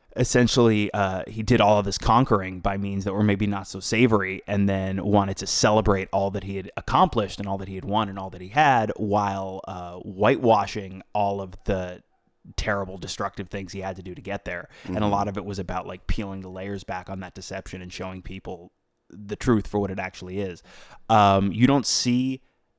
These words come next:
Speaker 1: you don't see ideas like that in big blockbuster movies. I think, like, ser-, hats off to Marvel Studios for allowing Taika Waititi to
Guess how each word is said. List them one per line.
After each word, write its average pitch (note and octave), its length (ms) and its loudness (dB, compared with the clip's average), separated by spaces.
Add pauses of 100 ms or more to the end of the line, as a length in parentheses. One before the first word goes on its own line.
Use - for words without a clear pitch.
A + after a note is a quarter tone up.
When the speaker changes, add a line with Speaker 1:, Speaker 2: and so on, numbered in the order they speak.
(100)
Speaker 1:
you A#2+ 160 -2
don't B2+ 140 4
see B2+ 200 4
ideas C3+ 640 4 (120)
like C#3+ 300 2
that E3 360 2 (140)
in C#3+ 420 0
big D3 360 2 (260)
blockbuster C#3+ 760 2
movies. C#3+ 440 4
I A#2+ 60 4
think, A#2 200 -2
like, G#2+ 140 0
ser-, G#2 200 -2
hats - 300 0
off B2 260 4
to A#2 300 0
Marvel A2 320 2
Studios A#2 360 2
for - 100 -6
allowing G2+ 340 -4
Taika G#2 260 -4
Waititi G#2 460 -10
to F#2 120 -18